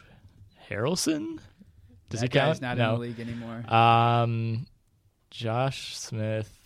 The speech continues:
Speaker 1: Oh, these are tough off the top of my head. It's gotta be some white guys named Josh.
Speaker 2: Yes, sir.
Speaker 1: Hustis, we count him?
Speaker 2: Yep. <laughs> He's
Speaker 1: Uh,
Speaker 2: in the
Speaker 1: he's, he's
Speaker 2: N B A.
Speaker 1: not really white, though, I guess. Uh, McRoberts.
Speaker 2: Uh-huh.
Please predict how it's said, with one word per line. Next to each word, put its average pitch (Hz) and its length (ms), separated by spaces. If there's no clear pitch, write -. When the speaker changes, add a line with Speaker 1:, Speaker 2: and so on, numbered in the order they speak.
Speaker 1:
Oh, - 180
these 120 140
are - 100
tough - 320
off - 100
the - 60
top - 160
of - 40
my 110 80
head. 120 260
It's - 100
gotta 143 160
be 92 80
some 101 160
white 104 200
guys - 240
named - 100
Josh. - 440
Speaker 2:
Yes, 180 180
sir. 135 400
Speaker 1:
Hustis, 151 520
we 120 80
count 120 220
him? 143 220
Speaker 2:
Yep. 120 280
<laughs> - 20
He's 117 100
Speaker 1:
Uh, 120 40
Speaker 2:
in 110 260
the 110 60
Speaker 1:
he's, 135 180
he's - 40
Speaker 2:
N 143 60
B 160 40
A. 165 40
Speaker 1:
not 135 160
really 107 140
white, 104 220
though, 110 120
I 107 80
guess. 113 320
Uh, 110 200
McRoberts. 120 920
Speaker 2:
Uh-huh. 107 360